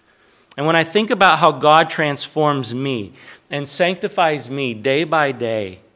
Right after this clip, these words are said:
from immaturity and failure into maturity and usefulness, I can't help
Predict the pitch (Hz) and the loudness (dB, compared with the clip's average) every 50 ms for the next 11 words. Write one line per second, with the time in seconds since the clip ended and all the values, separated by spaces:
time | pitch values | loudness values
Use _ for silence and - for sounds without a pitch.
0 | _ _ _ _ _ - - 156 139 139 147 185 185 214 214 208 - - 214 190 | _ _ _ _ _ -4 0 0 0 2 2 0 0 0 0 -2 -2 0 2 4
1 | 180 175 156 135 131 120 113 110 - - 165 156 160 165 165 151 139 127 117 - | 4 4 4 4 2 0 -2 -6 -8 -4 -2 0 0 0 0 0 0 -2 -4 -4
2 | 127 131 127 131 131 120 113 - - 143 143 147 151 135 135 120 110 110 110 113 | -6 -8 -8 -8 -8 -8 -8 -8 -6 -6 -4 -6 -6 -6 -8 -10 -8 -10 -10 -10
3 | 117 113 - - 113 104 101 101 95 90 - - - - _ _ _ _ _ _ | -10 -12 -12 -14 -14 -14 -14 -16 -16 -14 -14 -14 -14 -16 _ _ _ _ _ _
4 | _ _ _ _ _ _ _ _ _ _ _ _ _ _ _ _ _ _ _ _ | _ _ _ _ _ _ _ _ _ _ _ _ _ _ _ _ _ _ _ _
5 | _ _ _ _ _ - - 127 - - - 170 165 156 147 131 131 110 147 147 | _ _ _ _ _ -16 -14 -14 -14 -10 -6 -4 -4 -4 -6 -8 -10 -4 -2 0
6 | 143 131 120 - - | 0 -2 -4 -8 -16